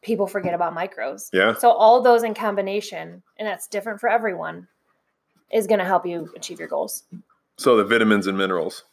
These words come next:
Speaker 1: Yeah.
Speaker 2: All right. So let's start to dive into both of those as topics. A lot of people don't know this about you, but you worked as a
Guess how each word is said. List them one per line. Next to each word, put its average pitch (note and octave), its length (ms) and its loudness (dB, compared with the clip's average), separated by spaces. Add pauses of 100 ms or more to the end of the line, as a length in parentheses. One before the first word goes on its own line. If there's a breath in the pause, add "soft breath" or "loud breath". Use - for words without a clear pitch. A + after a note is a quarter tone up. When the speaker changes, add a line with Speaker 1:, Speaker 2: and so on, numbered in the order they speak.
(160)
Speaker 1:
Yeah. E2 240 -10 (220)
Speaker 2:
All B2+ 80 6
right. A2+ 160 2
So A#2 480 4 (1300)
let's D#3 240 2
start F3+ 300 2
to D#3 80 -4
dive A2 340 4
into A2 180 0
both G2 320 0
of F2 100 -10
those F2+ 240 0
as F2 100 -14
topics. G2 400 0
A A2 80 2
lot B2 200 6
of C#3+ 60 0
people A#2 240 -2
don't G2+ 200 -2
know G#2 120 0
this G#2 160 -4
about F#2 240 0
you, A#2+ 180 -4
but G2 140 -2
you B2+ 200 0
worked G#2+ 380 2
as G2+ 300 0
a F#2+ 280 0